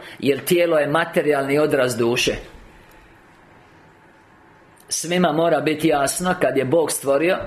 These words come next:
to je Postanak jedan trideset jedan,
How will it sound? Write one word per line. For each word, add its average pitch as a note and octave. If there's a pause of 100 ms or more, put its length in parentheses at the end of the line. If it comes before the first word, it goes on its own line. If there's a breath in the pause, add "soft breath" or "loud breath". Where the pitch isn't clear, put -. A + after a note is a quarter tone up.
(680 loud breath)
to D3+
je D3
Postanak C#3
jedan C#3+
trideset C#3
jedan, D#3